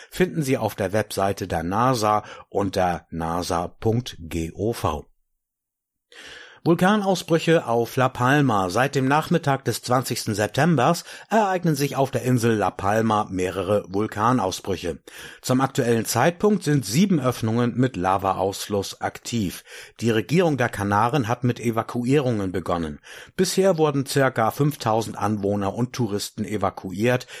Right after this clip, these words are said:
Insgesamt hat die Insel circa dreiundachtzigtausend Einwohner. Da in dieser Region sehr viele Funkamateure leben, bittet José,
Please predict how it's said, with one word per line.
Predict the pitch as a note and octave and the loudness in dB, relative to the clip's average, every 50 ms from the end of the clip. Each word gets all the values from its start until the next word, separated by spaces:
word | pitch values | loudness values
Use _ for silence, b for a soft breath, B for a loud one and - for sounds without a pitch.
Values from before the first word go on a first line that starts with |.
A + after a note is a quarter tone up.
| B B B | B B B
Insgesamt | E3 G3 - - G3+ F3+ D#3 D3+ C3+ C3+ C3 - A#2+ | 0 0 2 2 2 2 4 4 2 2 0 -2 -2
hat | A#2 - - | -4 -2 -2
die | A#2+ A2 | -4 -2
Insel | G2+ G#2 G#2 F#2+ F#2+ G#2+ G#2 | -2 -4 -4 -2 -2 -4 -4
circa | - - G2+ G2 G2 - - F2+ F2+ F2+ B B B B B | -2 -2 -2 -2 -2 -2 0 0 0 -2 B B B B B
dreiundachtzigtausend | - F2+ F#2+ G2 G2 G2 G2 F2 E2+ - - - G#2+ G2 - - F2 D#2+ E2+ F2 F2 G2 - - | -2 0 2 2 2 0 -2 -4 -6 -8 -8 -12 -12 -10 -4 -4 -4 -2 -2 -4 -6 -8 -6 -4
Einwohner. | F2 G2 G#2+ G#2+ G#2 F#2+ E2 E2+ E2 D#2+ D#2 D2+ _ _ _ B B B B B B B | 0 2 2 2 2 0 -2 -2 -4 -6 -10 -14 _ _ _ B B B B B B B
Da | B A#2+ A2+ B2 | B 2 4 4
in | B2+ B2+ | 4 2
dieser | B2+ B2+ B2+ B2 G#2+ | 2 2 0 0 2
Region | A#2+ A#2+ G2+ A2+ A#2+ A#2 A2+ G2+ | 0 0 0 2 2 2 2 0
sehr | G2+ A2+ A2+ G#2+ | 0 0 0 0
viele | - B2 A2 G#2 G2+ | -2 -2 0 0 0
Funkamateure | - - F3+ G#3+ - - B2 A#2 A2 - - A2+ G#2+ G2+ G2 G2+ | 0 0 0 0 0 -2 -2 -2 -2 -2 -2 -2 -2 0 0 -2
leben, | F#2 F#2 F#2+ G2+ A2 B2 E3 F3 F3 B B B B - | 0 0 0 0 2 2 2 0 0 B B B B -2
bittet | A#2+ A#2+ - A#2+ A2+ - | 0 2 2 0 0 0
José, | - - - G#2+ G#2 F#2+ F2 F#2 G#2 A#2+ D3+ G3+ A3 G#3 | -2 -4 0 2 2 2 2 2 2 2 4 2 0 -2